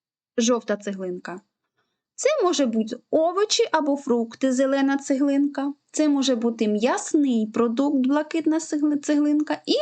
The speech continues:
хлібні вироби та каші, червона цеглинка. Тобто кожен малюночок маємо віднести до певної групи. Молочний продукт, овочі, фрукти, м'ясний продукт, хлібні вироби, каші. Приготувалися? Поїхали.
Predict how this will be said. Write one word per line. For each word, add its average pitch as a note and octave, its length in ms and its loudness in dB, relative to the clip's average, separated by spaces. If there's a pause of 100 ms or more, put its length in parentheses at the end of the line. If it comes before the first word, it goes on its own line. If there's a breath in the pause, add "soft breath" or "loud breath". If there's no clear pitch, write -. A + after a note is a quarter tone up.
(120)
хлібні D#4+ 420 0
вироби A#3 400 0
та A3+ 240 -6
каші, - 480 -6 (120)
червона F#3+ 500 -2
цеглинка. F#3+ 540 -10
Тобто A3+ 440 -2
кожен G#3+ 540 0
малюночок C#4+ 640 -2
маємо G#3 480 0
віднести C#4 560 -2
до C4 120 -2
певної A3 500 0
групи. F3+ 360 -10 (400 soft breath)
Молочний A#3 580 0
продукт, D#4 560 -2
овочі, G3 380 -2
фрукти, G#4+ 480 0
м'ясний B3 420 0
продукт, F4 480 -2
хлібні A#3 460 0
вироби, G3 340 -4
каші. - 520 -14
Приготувалися? A#3 800 -2 (640)
Поїхали. F4+ 480 -2